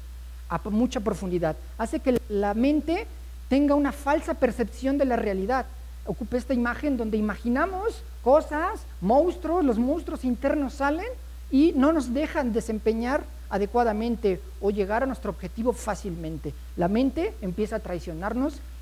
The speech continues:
con la profundidad. Y la otra gran vertiente que tenemos que luchar es con la ausencia de oxígeno. Como todos saben, si nosotros dejamos de respirar, hay un, hay un mecanismo de defensa. El cuerpo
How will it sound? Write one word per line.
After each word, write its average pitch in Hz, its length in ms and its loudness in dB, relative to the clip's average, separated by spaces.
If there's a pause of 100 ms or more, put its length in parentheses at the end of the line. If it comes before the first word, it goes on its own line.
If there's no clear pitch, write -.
(160)
con 185 140 -2
la 180 80 -2
profundidad. 127 540 -6 (2500)
Y 240 80 4
la 247 120 10
otra 381 280 8
gran 302 240 4
vertiente 294 720 4 (880)
que 214 100 -2
tenemos 262 380 0
que 254 100 -4
luchar 214 480 0
es 254 360 2 (840)
con 220 120 2
la 214 60 6
ausencia 277 380 2
de 247 80 2
oxígeno. 233 500 -2 (680)
Como 180 180 0
todos 349 260 4
saben, 262 320 4
si 240 120 0
nosotros 320 400 0
dejamos 285 340 0
de 254 60 4
respirar, 220 560 0
hay 247 80 4
un, 269 260 4
hay 247 160 2
un 294 80 2
mecanismo 226 500 -2
de 202 100 0
defensa. 190 440 -2 (340)
El 180 140 -2
cuerpo 349 560 4